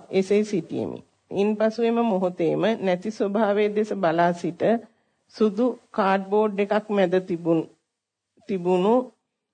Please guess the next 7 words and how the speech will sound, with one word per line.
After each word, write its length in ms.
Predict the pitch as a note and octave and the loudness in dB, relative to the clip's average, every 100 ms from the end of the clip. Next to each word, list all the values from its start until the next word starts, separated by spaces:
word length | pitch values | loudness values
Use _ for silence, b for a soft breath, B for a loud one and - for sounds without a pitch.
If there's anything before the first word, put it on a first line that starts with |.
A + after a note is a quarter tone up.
| _ _ _ - | _ _ _ -2
අ, 80 | F2 E3+ - - - _ _ _ _ _ | 0 2 0 -4 -8 _ _ _ _ _
අරගෙන 460 | F#3 F#3 G3+ A3 A3 B3 A#3+ | 0 2 0 0 2 0 -2
සිටි 360 | - F#3 G3+ | -6 -6 2
ඇස් 180 | G3 E3+ - | 4 2 2
දෙක 240 | F#3+ G3 F3 - _ | 0 0 -2 -6 _
වැසී 440 | G3+ F#3+ F#3+ G#3 | 0 0 2 -2
ගියේය. 540 | F3+ D#3+ D3+ C#3 - | -2 0 2 2 0